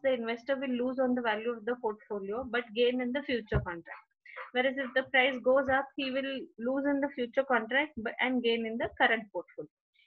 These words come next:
He lose in the future contract means whatever price he has fixed, that at least he will get. Additional gains, if any, he could have got, that he will have to lose or sacrifice.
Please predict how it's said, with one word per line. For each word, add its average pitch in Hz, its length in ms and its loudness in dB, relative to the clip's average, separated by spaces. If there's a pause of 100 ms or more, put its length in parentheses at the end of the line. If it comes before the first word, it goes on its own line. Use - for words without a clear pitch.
(160)
He 294 120 -4
lose 269 300 -2
in 277 140 -4
the 277 80 -2
future 262 280 -6
contract 262 420 0
means 294 220 -4
whatever 247 360 0
price 262 340 4
he 277 100 2
has 277 200 2
fixed, 285 260 -6
that 220 240 4
at 262 120 2
least 269 200 -4
he 262 140 -2
will 247 100 -2
get. 220 200 2 (440)
Additional 277 520 0
gains, 277 300 2
if 294 160 -4
any, 262 260 -4
he 277 180 -4
could 269 120 -6
have 269 140 -6
got, 269 260 -4
that 233 220 -2
he 247 120 -6
will 330 180 -12 (120)
have 214 160 -2 (100)
to 302 80 -10
lose 208 360 -10
or 254 120 -8
sacrifice. - 520 -8